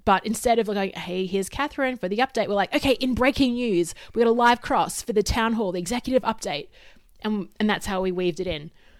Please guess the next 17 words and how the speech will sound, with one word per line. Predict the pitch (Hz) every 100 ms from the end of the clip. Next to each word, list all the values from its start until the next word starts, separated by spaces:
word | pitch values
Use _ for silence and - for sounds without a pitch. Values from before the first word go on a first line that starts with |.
| -
I'm | 220
just | 247
gonna | 359
pause | 349 294
there | 214 202 208
and | 208
just | 185 -
stop | 214
sharing | - 196 185
examples | 185 185 190 208 190
of |
that. | 185 151 -
But | 208
that | 247 254 - - - - -
was, | 220 220 208 208 - _
I, | 226 262 -
honestly, | 294 285 208